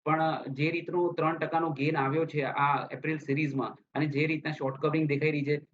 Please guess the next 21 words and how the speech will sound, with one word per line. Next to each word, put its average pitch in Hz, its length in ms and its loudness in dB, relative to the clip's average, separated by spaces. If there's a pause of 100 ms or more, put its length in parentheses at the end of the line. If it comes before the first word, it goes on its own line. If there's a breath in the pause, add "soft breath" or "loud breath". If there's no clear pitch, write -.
એવું 160 200 2
બને 160 220 0
કે 165 380 0 (280)
મે 147 240 4
સિરીઝમાં 165 500 0
Bank 147 220 0
Nifty 165 320 -2
will 160 140 2
outperform 135 560 0
the 127 140 0
Nifty 139 220 -6
because 156 480 0 (340 loud breath)
overall 175 360 2
setup 156 260 -2
is 151 140 -4
looking 143 340 -2
quite 135 200 2
good 160 220 0
and 151 80 0
પી 143 240 -4
એસ 160 120 0